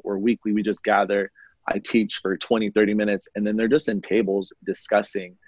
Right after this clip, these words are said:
um, growing and doing life and, you know, breaking down scripture that way. And so we're really excited about it. Um, we did a, this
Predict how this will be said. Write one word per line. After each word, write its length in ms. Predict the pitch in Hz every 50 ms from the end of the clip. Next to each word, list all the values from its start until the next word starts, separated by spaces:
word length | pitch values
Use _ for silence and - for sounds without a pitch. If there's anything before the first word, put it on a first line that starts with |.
| - _ _ _ 220 175
um, 420 | - 92 92 - 87 104 101 95 - _ _
growing 580 | - 107 107 110 107 101 101 95 92 95 101 - _ - _ _ _ _
and 440 | 101 101 98 98 92 92 95 - -
doing 200 | 107 113 107 98
life 240 | 95 107 104 101 104 _ _
and, 400 | 104 101 95 95 95 95 104 101 - _ _ _ _ _ _ _ _
you 100 | _ 110
know, 140 | 104 95 95
breaking 400 | 98 104 - 123 117 107 123 117
down 160 | 113 104 104
scripture 420 | 104 - - 117 107 - - 107 95
that 220 | 107 104 107 -
way. 200 | 98 92 92 98 - _ - - - - -
And 140 | - 117 107
so 80 | - 131
we're 100 | 139 165
really 200 | 170 156 135 117
excited 400 | 107 - - 113 110 107 104 101
about 260 | 95 92 90 92 98
it. 80 | 104 98
Um, 380 | 98 101 98 95 101 101 - _
we 120 | - 120 117
did 160 | 101 120 113
a, 260 | 110 104 101 101 107 - _ _ _ _ _ _ _ _ _ _
this 240 | 110 107 110 101 -